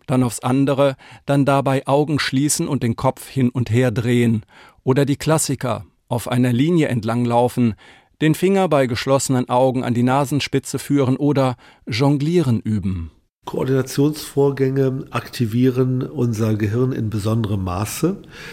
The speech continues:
Speaker 2: Dabei werden Wachstumsfaktoren für das Gehirn, Regenerationsfaktoren für das Gehirn freigesetzt, die, äh, wir sonst in dem Maße nie zur Verfügung hätten. Das heißt, dieses koordinative Training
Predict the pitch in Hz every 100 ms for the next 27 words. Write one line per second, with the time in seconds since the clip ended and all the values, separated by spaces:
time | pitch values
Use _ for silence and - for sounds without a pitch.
0 | - - 120 117 123 107 120 120 120 123
1 | 110 135 - - 156 147 - 135 - 139
2 | 139 131 139 127 123 - 113 113 120 123
3 | 123 - - - 113 123 120 117 110 -
4 | 131 147 147 - 123 - 131 131 127 -
5 | 123 - - 104 113 120 127 123 - -
6 | 113 131 135 117 143 - - - - -
7 | - - - 113 120 131 135 147 120 123
8 | 107 123 139 139 - 131 110 123 120 113
9 | 120 - 123 113 117 135 143 143 - -
10 | 123 127 - 127 101 87 85 - 92 92
11 | - 123 120 123 110 113 - - - -
12 | 139 123 120 - 156 160 151 - 123 131
13 | 143 147